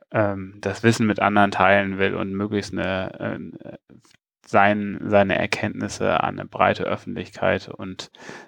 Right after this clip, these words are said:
ein hohes Nachnutzungspotenzial erreichen will,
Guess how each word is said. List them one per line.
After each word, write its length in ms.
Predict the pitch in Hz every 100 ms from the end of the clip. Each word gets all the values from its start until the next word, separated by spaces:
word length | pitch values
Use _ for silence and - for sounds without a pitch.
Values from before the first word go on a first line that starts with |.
| _ -
ein 280 | 98 98 104 -
hohes 260 | 107 104 95
Nachnutzungspotenzial 1400 | 98 92 98 92 95 107 - _ - - 98 - 82 82
erreichen 520 | 101 92 95 - -
will, 160 | 82